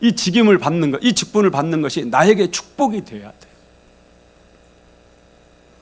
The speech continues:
장로다운 장로가 되어야 된다라는 얘기입니다.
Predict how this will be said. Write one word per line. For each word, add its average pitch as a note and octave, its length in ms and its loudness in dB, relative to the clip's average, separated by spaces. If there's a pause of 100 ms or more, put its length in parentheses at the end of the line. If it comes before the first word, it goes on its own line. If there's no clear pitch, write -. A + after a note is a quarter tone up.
(1900)
장로다운 A#3+ 800 8
장로가 E3+ 680 4
되어야 F3+ 300 6
된다라는 C3+ 580 2
얘기입니다. A#2+ 520 -8